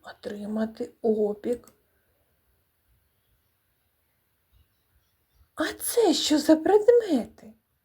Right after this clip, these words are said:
Вірно, це ліки. Чому ж не можна брати ліки? Ліки корисні тоді,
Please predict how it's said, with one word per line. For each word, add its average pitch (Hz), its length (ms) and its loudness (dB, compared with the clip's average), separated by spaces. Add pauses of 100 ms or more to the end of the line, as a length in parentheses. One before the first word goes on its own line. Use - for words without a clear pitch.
(1080)
Вірно, 214 840 0 (260)
це 233 320 -2
ліки. 311 720 0 (480)
Чому 494 540 2
ж - 160 -6
не 294 140 4
можна 240 480 2
брати 240 520 4
ліки? 226 560 -4 (3000)
Ліки 202 680 -2 (120)
корисні 208 840 -4 (240)
тоді, 214 640 -6